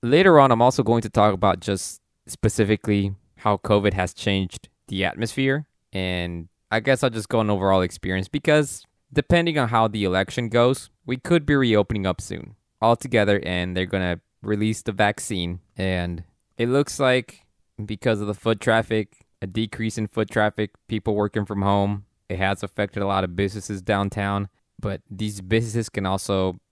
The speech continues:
perhaps adapt to a new strategy, and that is to make it exclusively to go. Now, I'm not sure if they're doing this. This is just me assuming, but I think that could be a little bit more of an optimal plan. So I don't know how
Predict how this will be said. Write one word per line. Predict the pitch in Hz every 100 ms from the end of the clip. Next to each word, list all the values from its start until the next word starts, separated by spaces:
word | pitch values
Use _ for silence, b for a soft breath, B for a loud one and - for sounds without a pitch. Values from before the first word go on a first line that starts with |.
| _
perhaps | - 98 98 - -
adapt | 101 95 95 104
to |
a |
new | 92 90
strategy, | - 160 185 127 - - _ _ _ -
and | 107
that | 104 95
is | 98 101
to | - 92
make | 95 95 95
it | 95
exclusively | 95 - - 104 - 95
to | 95
go. | 113 165
Now, | 95 87
I'm | 131
not | 180 127
sure | - 214
if |
they're | 196 196
doing | 175 220 208
this. | 131 127 - - _ _
This | 117 104
is | 104
just | 127 135 - - _ _ -
me | 104 120
assuming, | 143 190 180 139 131 139 _ _ _
but | - 113
I |
think | - 131 113
that | 120 117 _
could | - 147 113
be | 135 135 123 - -
a |
little | 120 123
bit | 117
more | 107 117 117 113 107 - -
of | 110
an | 107 -
optimal | 117 110 - 98 90
plan. | - 90 104 131 - _
So | - 95 87 - _ 117
I | 127
don't | 143
know | 135
how | 123 120 113 113 107